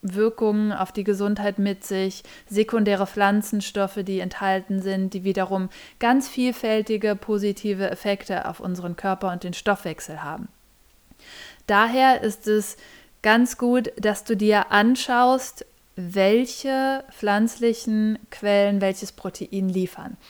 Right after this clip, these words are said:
Das heißt, ich habe dir jetzt schon mal gesagt, dass der Quinoa oder die Sojabohne zum Beispiel so ein vollständiges Aminosäureprofil hat. Aber es gibt auch noch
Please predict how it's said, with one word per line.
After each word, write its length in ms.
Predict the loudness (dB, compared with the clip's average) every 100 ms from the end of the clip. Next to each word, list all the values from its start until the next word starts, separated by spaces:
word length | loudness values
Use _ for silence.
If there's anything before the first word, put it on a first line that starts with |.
| -18
Das 120 | -4
heißt, 220 | -2 -2
ich 100 | -6
habe 120 | -8 -4
dir 80 |
jetzt 160 | -4 -4
schon 120 | -4
mal 120 | -4
gesagt, 380 | -4 -4 -4 -6
dass 240 | -12 -12 -20 -20 -20 _ -14
der 260 | -10 -10 -10
Quinoa 760 | -14 -10 -6 0 0 0 0
oder 280 | -2 -4 -4
die 100 | -2
Sojabohne 840 | 0 2 0 0 2 4 4 2
zum 160 | -2 -4
Beispiel 300 | -4 -2 -4
so 120 | -2
ein 280 | -2 -2 -4
vollständiges 920 | 0 0 0 -2 0 0 0 -2 -6 -18 -20 -14
Aminosäureprofil 1160 | 0 2 4 2 0 -2 -6 -10 -14 -4 -4 -2
hat. 260 | -4 -4 -16 -20 -20 -20 _ _
Aber 300 | 0 2 2
es 120 | -2 -2
gibt 220 | -6 -6
auch 100 | -4
noch 260 | -4 -6